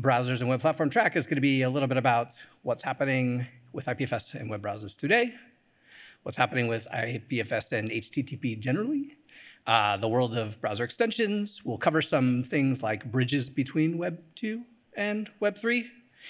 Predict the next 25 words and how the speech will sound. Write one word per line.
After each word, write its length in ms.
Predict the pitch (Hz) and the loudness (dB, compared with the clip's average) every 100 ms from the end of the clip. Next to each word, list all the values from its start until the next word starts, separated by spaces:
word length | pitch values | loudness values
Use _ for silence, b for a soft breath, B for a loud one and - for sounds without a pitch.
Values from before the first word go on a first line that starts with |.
| B B - | B B 2
uh, 400 | 135 127 120 117 | 4 4 2 0
and 300 | 139 127 127 | 2 2 4
a 280 | 127 123 120 | 2 0 -2
few 320 | 123 202 190 175 | -6 -6 -6 -2
more 160 | 156 | -2
forward-looking 560 | 147 170 139 123 131 117 | 0 0 0 0 -2 -2
things 320 | 120 104 107 | -4 -6 -6
and 140 | 127 | -4
some 100 | 120 | -2
of 40 | 156 | -2
the 40 | |
challenges 280 | 147 127 113 | 2 0 0
that 60 | 120 | 0
we 60 | |
have 140 | 120 113 | 0 0
around 340 | 110 107 113 | -2 -6 -6
the 60 | 110 | -6
network 300 | 107 - 110 | -8 -10 -12
stack 240 | - - | -14 -10
as, 180 | 120 107 - | -10 -12 -12
as 160 | 117 | -10
well. 280 | - 104 - - B B B - | -8 -8 -8 -16 B B B 2
Uh, 200 | 127 117 | 4 4
but 320 | 117 139 - | 4 2 0
to 240 | - 113 | -6 -6